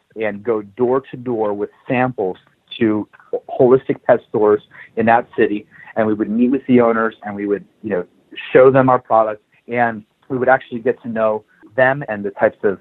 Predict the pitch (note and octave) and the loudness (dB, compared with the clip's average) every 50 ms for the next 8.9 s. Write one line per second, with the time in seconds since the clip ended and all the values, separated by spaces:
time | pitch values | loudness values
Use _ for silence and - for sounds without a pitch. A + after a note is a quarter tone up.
0 | _ - - A#2+ A2 G#2 F2+ G2 E2+ - F#2+ F2+ F2+ F2 C2 F#2+ F#2 - F2 E2 | _ -14 -12 -8 -6 -6 -4 -6 -6 -6 -6 -6 -4 -6 -6 -8 -8 -6 -6 -6
1 | - - B2+ B2 A#2 - F#2 - - - - - B2 A2+ A2+ - - G2 F2 F#2 | -2 2 4 4 4 2 -2 -6 -8 -6 -2 0 0 0 0 -2 -4 -4 -4 -4
2 | F2 - - B2+ B2+ - - B2 G2+ - - - _ - - - - - - - | -4 -4 -4 -4 -4 -4 -6 -4 -4 -6 -8 -10 _ -20 -20 -20 -18 -18 -10 -2
3 | G#2+ G#2 G2 F#2 G2 F#2+ F#2 G2 A#2 C3 - - - - _ _ - B2+ B2+ B2+ | 0 0 2 2 2 0 2 4 4 4 4 2 0 -6 _ _ -2 2 2 2
4 | A#2+ B2 - - - D3 C3 B2+ A#2+ A2+ - _ _ _ _ _ - B2+ A#2+ - | 2 -2 -6 -6 -2 2 4 4 4 2 0 _ _ _ _ _ -6 -6 -6 -6
5 | - C3 A#2+ - - D#3+ - C3 C3 A#2 C3 C3 B2+ A#2 A#2 A#2 A2+ A#2+ B2 B2 | -6 -10 -6 0 2 2 2 0 0 0 0 0 2 0 0 0 0 0 0 -2
6 | - - A#2 - - A#2 G#2+ - - _ - _ _ _ _ - - A2 G2 F#2+ | -4 -10 -14 -8 -6 -6 -6 -6 -8 _ -20 _ _ _ _ -4 -4 -2 0 0
7 | F#2+ F#2 A2 A2+ A2 G#2+ F#2+ - _ - B2+ A#2 G#2+ F#2+ - _ _ _ _ - | 0 2 2 2 2 0 -2 -6 _ 0 2 2 2 0 -2 _ _ _ _ -6
8 | - G#2 F#2+ G2 F#2+ - - C3 A2+ A2 G#2+ - - - G2 F#2+ F#2 | -4 -4 -4 -4 -8 -4 0 2 2 2 2 -2 -8 -8 -8 -8 -8